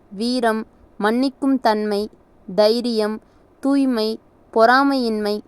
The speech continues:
மரியாதையை எதிர்பார்க்காமல் இருத்தல் ஆகிய தெய்வீக குணங்கள் பரதனின் மைந்தனே, தெய்வீக இயல்புடைய உன்னதமான மனிதரைச் சார்ந்தவை." பிருதாவின் மைந்தனே,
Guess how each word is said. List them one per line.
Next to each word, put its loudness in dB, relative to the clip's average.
மரியாதையை 2
எதிர்பார்க்காமல் 2
இருத்தல் 0
ஆகிய 2
தெய்வீக 0
குணங்கள் -2
பரதனின் 0
மைந்தனே, -2
தெய்வீக 2
இயல்புடைய 0
உன்னதமான -2
மனிதரைச் -4
சார்ந்தவை." -2
பிருதாவின் 2
மைந்தனே, -2